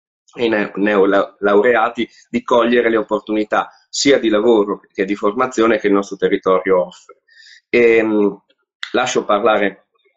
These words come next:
Rossella in particolare della nostra collaborazione e di, di che cosa parla questo progetto nello specifico.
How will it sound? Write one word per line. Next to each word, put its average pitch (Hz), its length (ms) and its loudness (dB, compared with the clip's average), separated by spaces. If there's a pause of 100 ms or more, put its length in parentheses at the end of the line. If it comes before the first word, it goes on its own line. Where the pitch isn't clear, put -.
(300)
Rossella 127 360 -2
in 110 80 -2
particolare 113 500 -2
della 107 180 -2
nostra 110 300 -4
collaborazione 123 1000 -2 (120)
e - 160 2
di, 120 240 -4
di 104 160 -12
che 110 120 -10
cosa 113 260 -4
parla 113 300 0
questo 104 260 -6
progetto 101 500 -6
nello 95 180 -18
specifico. - 680 -12